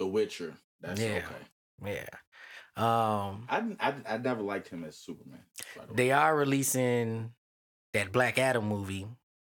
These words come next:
Speaker 2: and Shazam two.
Speaker 1: I heard it's not getting
Speaker 2: Not getting re-, great
Speaker 1: it's
Speaker 2: reviews,
Speaker 1: not
Speaker 2: right?
Speaker 1: getting the
Speaker 2: Yeah.
Speaker 1: best stuff.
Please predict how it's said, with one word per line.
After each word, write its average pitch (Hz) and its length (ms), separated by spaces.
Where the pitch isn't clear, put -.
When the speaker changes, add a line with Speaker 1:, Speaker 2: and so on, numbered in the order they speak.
Speaker 2:
and 113 120
Shazam 117 460
two. 117 280
Speaker 1:
I 107 40
heard 98 280
it's 92 120
not 92 240
getting 95 380
Speaker 2:
Not 113 200
getting 107 240
re-, 104 100
great 113 160
Speaker 1:
it's 107 60
Speaker 2:
reviews, 110 260
Speaker 1:
not 101 80
Speaker 2:
right? 113 160
Speaker 1:
getting 98 140
the 107 80
Speaker 2:
Yeah. 110 60
Speaker 1:
best 104 260
stuff. 98 500